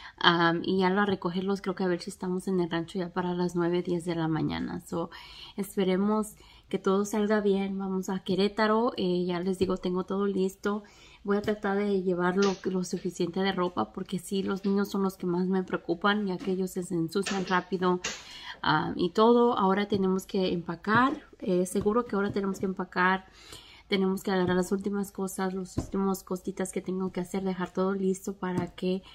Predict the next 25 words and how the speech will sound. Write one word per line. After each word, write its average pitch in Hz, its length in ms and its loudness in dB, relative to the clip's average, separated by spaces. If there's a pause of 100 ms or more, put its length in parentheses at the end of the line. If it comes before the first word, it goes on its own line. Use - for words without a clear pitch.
(260)
nos 190 180 2
vayamos 170 500 0
ya 175 120 -4
mañana. 170 500 -2
So, 185 220 -2
nada - 560 -4
más 190 100 4
les 196 80 0
quería 214 240 2
grabar 214 460 4
porque 202 340 -2
esta 180 220 -4
vez, 185 260 -2
pues, 190 140 -6
siempre 190 240 -4
digo 190 160 0
que 196 80 -8
les 185 160 -4
voy 185 80 2
a 180 60 4
grabar 185 340 2
y 185 80 0
nunca 190 580 2
les 170 160 -2
grabo. 180 420 0